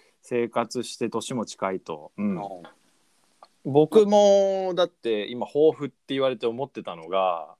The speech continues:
Speaker 2: うん。
Speaker 1: まあ、一つはダイエットでしょ？
Speaker 2: <laughs> 一緒やな、いきなり。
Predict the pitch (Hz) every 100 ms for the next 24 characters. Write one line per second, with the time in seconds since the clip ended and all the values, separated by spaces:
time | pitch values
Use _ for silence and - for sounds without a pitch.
0 | - 120 104 85 _ _ _ _ _ _
1 | _ _ _ - - _ _ _ _ _
2 | 143 - 202 170 - 117 95 82 76 -
3 | - _ _ _ - 113 120 98 85 -
4 | - 90 - 135 160 - - - - -
5 | - 175 - - _ _ _ - _ _
6 | _ - - - _ - 180 175 - -
7 | 190 190 190 190 175 165 - 170 160 165
8 | 180